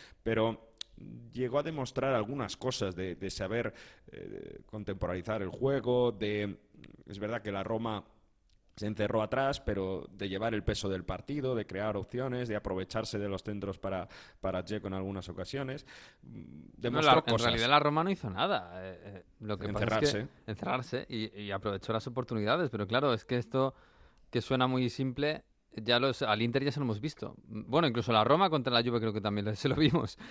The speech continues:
Speaker 2: Eh, es, es dominar las áreas y el Inter no las domina para nada, ¿eh?
Speaker 1: Y es verdad que hubo una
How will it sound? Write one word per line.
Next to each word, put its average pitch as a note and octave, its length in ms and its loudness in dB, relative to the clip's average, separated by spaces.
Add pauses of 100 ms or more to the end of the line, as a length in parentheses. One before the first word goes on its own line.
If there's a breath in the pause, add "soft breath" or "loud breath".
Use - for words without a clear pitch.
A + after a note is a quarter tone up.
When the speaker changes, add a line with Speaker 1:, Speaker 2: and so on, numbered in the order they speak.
(200 loud breath)
Speaker 2:
Eh, A#2+ 460 4
es, B2 260 -2
es C#3+ 500 2
dominar B2 420 2
las C#3 220 2
áreas D3 380 -2
y G#2 140 -4
el G2+ 100 -4
Inter A#2+ 840 4
no G2+ 140 -2
las G#2+ 160 -2
domina G#2+ 320 2
para D3+ 180 2
nada, A2+ 380 -2
¿eh? E3 60 -10 (920 soft breath)
Speaker 1:
Y G#2+ 500 -6
es A#2 180 -4
verdad C3+ 360 4
que A2+ 140 4
hubo B2 300 4
una A#2+ 560 2